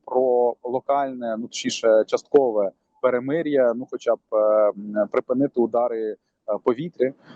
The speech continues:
А, але, але це все можна буде рухати вперед, виключно якщо змінити позицію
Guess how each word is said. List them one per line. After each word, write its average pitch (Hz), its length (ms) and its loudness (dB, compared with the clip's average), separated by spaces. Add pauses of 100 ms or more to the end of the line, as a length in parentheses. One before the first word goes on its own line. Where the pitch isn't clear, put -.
(160)
А, 113 360 8
але, 139 520 4 (180)
але 143 340 2
це 135 280 2 (480)
все 165 320 2 (100)
можна 131 300 0
буде 120 460 0
рухати 123 360 -6
вперед, 131 440 -2 (160)
виключно 123 460 -2
якщо 143 240 4
змінити 113 500 -2
позицію 123 640 0